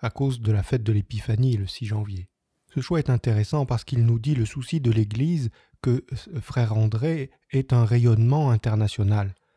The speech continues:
Chez nous, en France, l'Épiphanie n'est pas fêtée le six janvier exactement, elle est célébrée un dimanche, la fête est reportée au dimanche. Mais dans les pays où c'est encore le cas, on n'aurait pas pu fêter frère André.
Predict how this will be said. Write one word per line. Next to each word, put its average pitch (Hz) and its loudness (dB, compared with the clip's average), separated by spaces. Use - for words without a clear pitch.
Chez - -2
nous, 123 4
en 101 2
France, 127 0
l'Épiphanie 117 0
n'est 104 2
pas 104 -4
fêtée - -2
le 101 2
six 131 -4
janvier 107 4
exactement, 110 -2
elle 98 0
est 98 0
célébrée 101 -2
un 95 2
dimanche, 123 -2
la 101 -2
fête - -4
est - 0
reportée 98 -4
au 101 -4
dimanche. 113 -10
Mais 120 -2
dans 113 2
les 139 2
pays 143 4
où 131 2
c'est - 0
encore 110 4
le 101 4
cas, 165 -6
on 160 0
n'aurait 120 4
pas 123 -2
pu - -6
fêter 113 -2
frère 104 -2
André. 95 -4